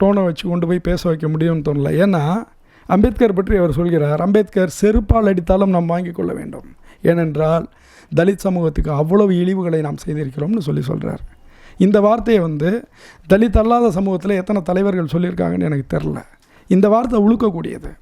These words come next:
பிடித்து நிமித்தக்கூடியது, குற்ற உணர்வுக்கு தள்ளக்கூடியது. அவருடைய வார்த்தைகளுக்கு தாண்டி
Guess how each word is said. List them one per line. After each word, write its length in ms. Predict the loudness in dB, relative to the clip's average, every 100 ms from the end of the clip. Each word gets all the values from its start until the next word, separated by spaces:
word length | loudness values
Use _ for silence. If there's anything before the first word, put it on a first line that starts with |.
| _
பிடித்து 400 | 0 2 0 -4
நிமித்தக்கூடியது, 760 | -2 0 -2 -2 -6 -6 -10 -14 -18 -14 -12 -12 -14 0
குற்ற 260 | 2 4
உணர்வுக்கு 440 | 2 2 0 -2 -6 -4
தள்ளக்கூடியது. 600 | -2 -2 -4 -6 -8 -12 -14 -14 -16 -20 _ -20 -20 -20 -20 -20 -20 _ _ -20 _
அவருடைய 400 | 2 4 4 4
வார்த்தைகளுக்கு 640 | 2 2 2 2 2 0
தாண்டி 540 | 0 0 2 2 2